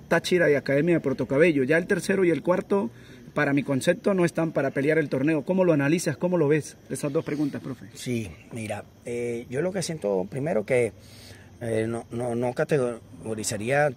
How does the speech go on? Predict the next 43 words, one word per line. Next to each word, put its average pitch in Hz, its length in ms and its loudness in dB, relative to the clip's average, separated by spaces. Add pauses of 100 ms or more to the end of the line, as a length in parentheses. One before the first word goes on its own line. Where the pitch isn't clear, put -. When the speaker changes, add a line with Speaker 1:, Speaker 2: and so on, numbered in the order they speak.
Speaker 2:
temas 127 220 -2
como 117 220 -4
imbatible 120 540 -2
ni 110 120 -4
nada 110 180 -4
por 151 140 -4
el 113 80 -4
estilo, 147 280 -2
porque 107 460 -4 (460)
una 123 160 -6
de - 20 -4
las 143 100 -4
cosas 139 220 -6
que 139 80 -4
nosotros 120 320 -6
queríamos 131 500 0
es 139 240 -2 (320)
que 107 120 -4
tal 123 180 2
vez 147 160 4
el 127 80 0
equipo 113 260 -6
puede 143 160 2
perder 113 240 0
con 120 120 -4
cualquiera, 107 360 -2
pero 101 280 -6 (180)
una 139 340 -4
de 156 60 -2
las 139 120 -4
cosas 131 360 -6
es 139 280 -4 (480)
que 120 100 -4
este 127 200 -4
tip-, 131 260 -6 (160)
que 123 100 -6
este - 160 -6
equipo 131 240 -2
le 120 100 2
pudiese 113 420 2
ganar 107 200 -4
a 110 60 -2
cualquiera. 101 420 -6